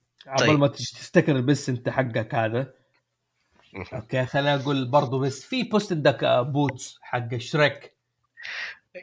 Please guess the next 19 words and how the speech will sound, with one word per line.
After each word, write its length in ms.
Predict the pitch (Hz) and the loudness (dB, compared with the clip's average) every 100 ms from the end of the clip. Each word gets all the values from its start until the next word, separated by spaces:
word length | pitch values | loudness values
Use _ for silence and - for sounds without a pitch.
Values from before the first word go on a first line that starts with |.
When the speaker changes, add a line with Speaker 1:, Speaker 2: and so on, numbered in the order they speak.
| - | -2
Speaker 2:
يا. 240 | 110 104 - _ _ _ _ _ _ _ | 2 2 -2 _ _ _ _ _ _ _
Speaker 1:
أوكي. 260 | 143 - - | -14 -8 -4
Speaker 2:
يعني 560 | 120 147 - - 90 98 | -4 -4 -6 -4 -2 2
هذا، 260 | 117 123 | 4 4
Speaker 1:
يعني 160 | 123 254 | 6 6
هذا 200 | 269 - | 4 4
Speaker 2:
هذا 220 | 139 151 | 4 6
من 40 | 147 | 4
كثر 260 | 131 151 | 4 4
ما 60 | - | 4
تشهر، 340 | 123 170 160 - | 6 6 6 6
هذا 140 | 165 | 6
من 60 | 143 | 6
كثر 240 | 127 151 | 4 4
ما 100 | 135 | 4
تشهر 300 | 120 175 151 | 4 4 4
تسوى 260 | 131 147 160 | 4 6 6
له 60 | |
في 120 | 131 | 6